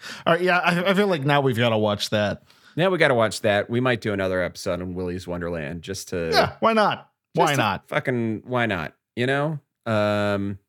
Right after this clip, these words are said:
Speaker 2: uh, yeah. So I guess those are our thoughts on Five Nights at Freddy's, the movie.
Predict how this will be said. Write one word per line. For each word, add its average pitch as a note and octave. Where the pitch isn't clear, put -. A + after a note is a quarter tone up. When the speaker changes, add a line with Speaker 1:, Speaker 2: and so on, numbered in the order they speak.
Speaker 2:
uh, A2
yeah. F#2+
So B2
I B2
guess C#3+
those C3+
are A2+
our G#2+
thoughts G#2+
on G2
Five A2
Nights G#2+
at -
Freddy's, G2
the A2
movie. F#2+